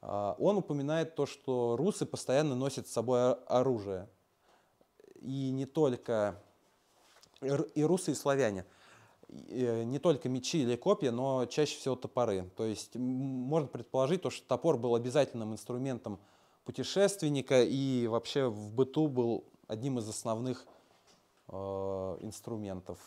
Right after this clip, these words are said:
Чем дырочка? Дырочка, одна из версий, она для того, чтобы крепить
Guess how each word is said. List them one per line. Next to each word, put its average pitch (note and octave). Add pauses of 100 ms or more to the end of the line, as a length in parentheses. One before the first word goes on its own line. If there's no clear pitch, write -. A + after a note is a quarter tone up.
(120)
Чем G#3+
дырочка? C3
Дырочка, F#3 (220)
одна B2+
из B2+
версий, F3
она E3
для C3+
того, D#3
чтобы A#2
крепить B2